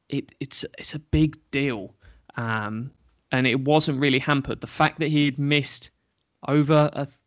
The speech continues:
quarter of the games didn't stop him getting paid. And for that reason, his agent's gonna be sitting there and going, "Hey,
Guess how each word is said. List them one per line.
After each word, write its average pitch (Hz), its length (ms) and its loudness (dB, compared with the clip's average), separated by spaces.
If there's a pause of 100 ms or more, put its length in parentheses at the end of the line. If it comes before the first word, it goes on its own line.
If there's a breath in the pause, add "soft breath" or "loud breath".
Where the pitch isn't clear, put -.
quarter 139 240 -2
of 139 60 -2
the 143 60 -2
games 131 480 -2 (580)
didn't 156 260 4
stop - 220 -2
him 139 120 -2
getting 135 200 -4
paid. 123 420 -2 (260 soft breath)
And 127 120 -10
for 147 80 -4
that 160 220 0
reason, 131 440 0
his 151 260 0
agent's 147 420 2
gonna 131 140 -6
be 135 60 -2
sitting - 200 -10
there 131 100 -2
and 127 80 -4
going, 123 140 -4
"Hey, 135 260 0